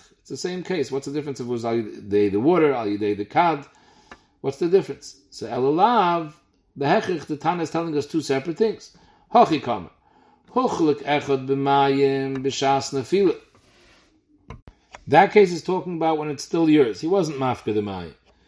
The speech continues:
The second machlokes is, oy shalaka b'charasis. There, it's usually a case where a person is mafka. What's he gonna do with the broken pieces?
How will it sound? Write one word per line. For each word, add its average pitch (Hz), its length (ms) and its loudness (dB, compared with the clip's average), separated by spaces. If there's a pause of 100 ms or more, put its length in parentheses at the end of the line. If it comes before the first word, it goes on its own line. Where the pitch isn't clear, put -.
(400)
The - 60 -18
second 254 400 -2
machlokes 147 560 2
is, 143 320 0
oy 139 80 6
shalaka 151 460 4
b'charasis. 165 1000 0 (500)
There, 202 260 4
it's 170 260 0
usually 185 320 2
a 151 80 0
case 170 340 0
where 151 160 2
a - 20 -2
person 160 340 -2
is 131 120 -4
mafka. 185 300 -2
What's 131 220 0
he 131 40 -6
gonna 135 140 -2
do 139 100 2
with 127 100 2
the 127 60 -4
broken 127 580 4 (460)
pieces? 185 520 -4